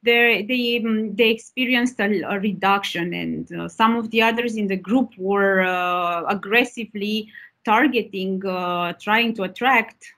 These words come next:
uh, multinationals. So we don't have a, a very big contribution. It's still considerable, but it's not, uh, very big in, in the period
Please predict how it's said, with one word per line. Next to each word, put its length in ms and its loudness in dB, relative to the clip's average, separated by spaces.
uh, 440 -4
multinationals. 1080 0
So 200 0
we 160 2
don't 340 6
have 440 2
a, 40 -2
a 380 0
very 420 2
big 400 -6
contribution. 680 -8
It's 160 -10
still 320 2
considerable, 720 2
but 180 2
it's 140 -4
not, 480 0
uh, 560 0
very 300 2
big 420 0
in, 220 2
in 180 2
the 80 2
period 580 2